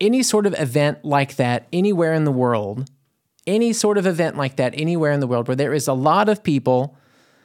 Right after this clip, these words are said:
a lot of people drinking or taking drugs or getting inebriated somehow, and there's all this adrenaline and energy and excitement and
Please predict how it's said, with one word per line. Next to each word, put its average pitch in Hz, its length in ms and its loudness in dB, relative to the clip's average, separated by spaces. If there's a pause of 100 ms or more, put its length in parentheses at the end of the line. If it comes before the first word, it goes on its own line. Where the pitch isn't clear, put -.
(260)
a 135 60 -2
lot 151 220 2
of 190 100 -2
people 202 260 0
drinking 139 760 0
or 123 520 -2
taking 156 420 -2
drugs 131 840 2
or 123 480 -4
getting 180 240 0
inebriated 156 600 -2
somehow, 135 540 -2
and 127 160 -2
there's 127 140 -4
all 143 100 -4
this 170 180 -4
adrenaline 143 880 -2
and 123 200 -4
energy 143 560 -2
and 127 80 -2
excitement 143 720 -2
and 120 260 -6